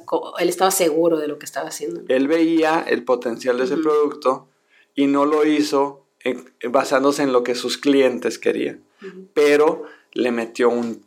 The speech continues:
Speaker 2: chingo de cerebro, muchísima creatividad en demostrarte lo que se podía hacer con ella.
Speaker 1: Ujú.
Speaker 2: Si quieres aprender de ventas, de hablar de ventas, pues hay una biblioteca enorme de todos los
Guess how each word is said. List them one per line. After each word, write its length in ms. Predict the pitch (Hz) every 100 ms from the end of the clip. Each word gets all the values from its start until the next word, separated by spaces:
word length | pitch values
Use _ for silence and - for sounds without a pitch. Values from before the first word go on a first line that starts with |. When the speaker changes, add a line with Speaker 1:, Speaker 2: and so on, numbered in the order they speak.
| -
Speaker 2:
chingo 500 | 165 165 160 143 123
de 80 |
cerebro, 540 | 120 123 117 110 107 110
muchísima 960 | 104 113 117 117 - - - 156 131 123
creatividad 640 | 117 113 113 110 107 - _ _
en 180 | - 120
demostrarte 720 | 120 113 107 - 131 139 147
lo 140 | 131 113
que 60 |
se 120 | -
podía 240 | 110 104 -
hacer 200 | - -
con 180 | 107 -
ella. 120 | _ -
Speaker 1:
Ujú. 300 | 175 165 160 - -
Speaker 2:
Si 180 | - 165
quieres 240 | 160 214
aprender 420 | 220 - 123 127 135
de 140 | 170
ventas, 640 | 196 240 269 254 262 254 -
de 240 | - 117
hablar 640 | - 117 117 107 117 165 165
de 120 | 170
ventas, 500 | 190 208 208 202 - _ _ -
pues 180 | - _ -
hay 160 | 110 127
una 180 | 147 160
biblioteca 640 | 151 120 120 127 123 143
enorme 480 | 131 131 139 139 156
de 120 | 135
todos 520 | - - 151 139 175
los 280 | 160 139 117